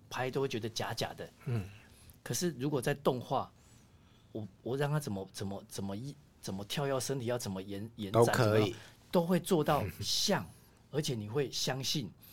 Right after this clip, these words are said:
Speaker 1: 但是表演的东西，面部的表情或者是肢体的表演可能就比较弱。那这个块呢，我们，后来我们想到一个方法，这个也是，我看大概也是世界第一次，全世界第一次是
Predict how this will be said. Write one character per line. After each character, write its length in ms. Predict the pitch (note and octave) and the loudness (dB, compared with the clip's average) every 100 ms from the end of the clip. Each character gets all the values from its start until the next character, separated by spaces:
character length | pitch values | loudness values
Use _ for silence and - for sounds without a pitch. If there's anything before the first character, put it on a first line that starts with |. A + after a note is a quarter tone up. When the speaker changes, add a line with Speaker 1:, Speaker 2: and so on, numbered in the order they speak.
| - | -14
Speaker 1:
但 140 | - G#3+ | -4 -4
是 80 | G#3+ | -4
表 300 | - A#2 E3 | -2 0 2
演 160 | D#3 | 2
的 100 | G#2+ | 0
东 180 | B2 C3 | -2 -2
西， 360 | - B2+ B2 - | -2 -4 -6 -6
面 280 | C3+ F3 C#3 | 2 2 2
部 180 | D#3 | -2
的 100 | C3 | -2
表 260 | A#2 G#2+ E2+ | -2 -4 -4
情 280 | - - F#2+ | -2 -4 -4
或 100 | A2+ | -6
者 120 | A#2+ | -6
是 120 | A2 | -6
肢 220 | B2+ - C#3 | -10 -10 -10
体 140 | - | -10
的 100 | G#2+ | -10
表 240 | - G2 | -8 -6
演 160 | A#2+ G#2 | -4 -4
可 140 | - | -6
能 160 | G2 F#2+ | -8 -6
就 120 | B2 | -6
比 160 | A#2 G2 | -6 -6
较 220 | A#2 G#2+ | -4 -4
弱。 340 | A2 D3 C#3+ - - - - - - | -2 0 0 -4 -20 -20 -20 -14 -4
那 100 | F3 | 0
这 180 | F#3+ | 0
个 80 | D3+ | -2
块 280 | C#3 F3 D#3 | -2 0 2
呢， 120 | C3 | 0
我 140 | A#2+ G#2 | -4 -4
们， 220 | G#2+ G#2+ - - - - - | -6 -8 -12 -20 -20 -20 -4
后 180 | E3 | 2
来 100 | D3+ | 2
我 60 | A2+ | 2
们 140 | G#2 | -2
想 200 | A2 G2+ | -4 -4
到 120 | A2+ B2+ | -4 -4
一 80 | |
个 140 | B2 A2+ | -2 -4
方 280 | - A#2+ A#2+ | -2 -4 -4
法， 220 | - F2+ - | -6 -8 -6
这 100 | F3+ | -2
个 80 | |
也 60 | A2+ | -2
是， 440 | F#2 C3 A#2+ A2+ - - | -2 -6 -4 -6 -8 -14
我 120 | G#2 | -10
看 180 | B2+ B2+ | -8 -4
大 140 | B2+ | -4
概 140 | B2 B2+ | -2 -2
也 60 | |
是 200 | G2+ A#2 | -4 -6
世 200 | A2+ - | -6 -6
界 200 | A2+ A2+ | -4 -4
第 260 | G#2+ A2+ G#2+ | -4 -4 -6
一 40 | |
次， 220 | A2 - A#2+ | -4 -6 -6
全 240 | - G#2+ | -6 -6
世 120 | A#2+ | -6
界 120 | A#2 | -6
第 220 | A2 A#2 A2+ | -6 -6 -6
一 40 | |
次 260 | - B2 G#2+ | -4 -6 -4
是 260 | - G#2+ | -4 -6